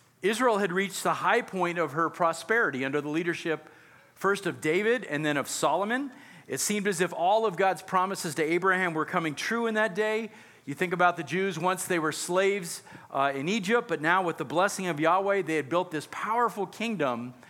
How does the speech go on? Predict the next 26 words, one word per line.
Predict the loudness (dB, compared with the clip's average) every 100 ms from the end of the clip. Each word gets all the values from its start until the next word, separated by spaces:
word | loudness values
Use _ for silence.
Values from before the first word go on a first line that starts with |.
| -20 -10
in | -4 -2
the | 0
midst | 0 0 -4
of | 0
God's | 2 2 0
promised | -2 -2 -2 -4
land. | -2 0 -2
It's | -4 -6 -10 -16 -20 -20 -2
been | 0 2
said, | 2 4 4 4
and | 0
I |
think | 0 -2
it's | 2
accurate, | 2 4 0 -2
if | -2
there | 0
was | 0 0
ever | 2 4 4 4
a | 2
heaven | 2 0 0 0
on | 0 0
earth | 2 2 0 0
after | 0 0 -4
the | -4
fall, | -2 2 4 2 0 -4